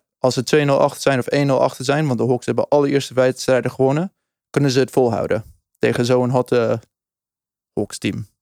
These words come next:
De, ook de moneylines, de Bucks zijn je grote favorieten. Ze verwachten dat ze niet meer langer dan vijf wedstrijden gaan, ga-,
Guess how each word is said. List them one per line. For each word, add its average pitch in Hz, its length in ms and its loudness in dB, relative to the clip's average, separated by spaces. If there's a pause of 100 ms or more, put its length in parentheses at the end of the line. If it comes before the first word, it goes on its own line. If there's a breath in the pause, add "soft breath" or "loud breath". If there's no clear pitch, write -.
(1120)
De, 135 200 0
ook 151 240 2
de - 60 -2
moneylines, 190 760 0
de 135 140 0
Bucks 151 300 0
zijn 143 140 2
je 131 80 -2
grote 147 260 0
favorieten. 151 540 -2
Ze 120 100 -6
verwachten 127 320 -2
dat 131 140 0
ze - 80 -6
niet 135 140 -2
meer 131 140 -2
langer 131 220 2
dan 120 120 -2
vijf 131 220 2
wedstrijden 151 380 0
gaan, 147 220 0
ga-, 151 200 -2